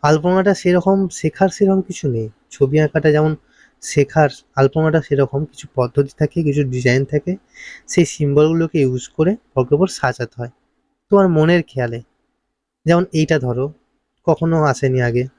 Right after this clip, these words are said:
এই প্রথম হলো। সেই রকম প্রত্যেকবার যখন করবে, তখন নতুন নতুন ডিজাইন আসবে, আপনি আপনি আসবে।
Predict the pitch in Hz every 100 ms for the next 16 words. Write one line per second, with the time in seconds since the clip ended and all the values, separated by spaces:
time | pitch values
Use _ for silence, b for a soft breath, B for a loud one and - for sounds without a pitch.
0 | _ _ _ _ - 143 - 120 123 120
1 | 120 131 b b b b _ _ - -
2 | 190 160 - 147 - 202 - _ 202 185
3 | 147 131 131 147 156 139 127 123 120 117
4 | 127 156 143 151 151 151 - 170 160 -
5 | 139 127 135 139 147 143 135 - - 143
6 | 135 190 165 135 110 - 123